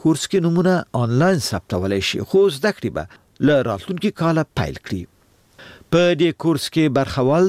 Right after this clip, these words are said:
د الوتونکو موټرو لومړني اصول، لکه په اتومات وسیله کې د الوتلو طریقه، موټر ته حرکت ورکول او الوزول زده کوي. د کورس په دوهمه مرحله کې به زده کوونکي د الوتونکو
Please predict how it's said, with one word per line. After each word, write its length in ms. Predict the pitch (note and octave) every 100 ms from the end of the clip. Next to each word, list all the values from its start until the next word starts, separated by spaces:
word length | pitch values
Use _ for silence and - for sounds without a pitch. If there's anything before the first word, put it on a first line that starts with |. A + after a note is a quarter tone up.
| F#3
د 60 | D#3+
الوتونکو 560 | D3 C3 D3 B2 C3 B2 A#2
موټرو 400 | A2+ C#3 E3 G3 F#3
لومړني 420 | C3 A#2 A2+ A2+ B2+
اصول، 300 | - F#3+ G#3+ G3+
لکه 320 | G3 F#3+ - F#3
په 180 | D#3+ D#3+
اتومات 480 | D#3 F3 G3 - A2
وسیله 360 | - A2+ G2+ F#2
کې 360 | A2+ A#2 C3 C3+
د 120 | C3 C#3
الوتلو 480 | C#3 C3+ D3+ C3 A#2 A2+
طریقه، 420 | G#2+ F2 - E3 G3+ - - - - D3
موټر 320 | F#3 G#3+ G3+
ته 160 | F#3+ B2+
حرکت 460 | A2 G2+ A#2 -
ورکول 500 | A2 - A#2 C3+ G3+ A3 - E3
او 100 | D#3+ D#3 - B2
الوزول 640 | A2 G#2+ A#2+ A2 D3 D3+ G#2
زده 160 | F#2+ -
کوي. 240 | G#2 G#2+ - - _ - - - - C#3
د 140 | F3+ -
کورس 240 | E3 - -
په 180 | D#3 D3+ B2
دوهمه 380 | A2+ A#2+ A#2 G#2+ G2+
مرحله 340 | - G#2+ D3+
کې 100 | G3 G3
به 300 | G3+ E3 B2
زده 160 | B2 A2+ D3
کوونکي 420 | G3 G#3+ G3+ F#3+ - - - _ A#2+
د 20 | F3
الوتونکو 580 | F3+ F#3 G#3+ G#3+ F3 F#3+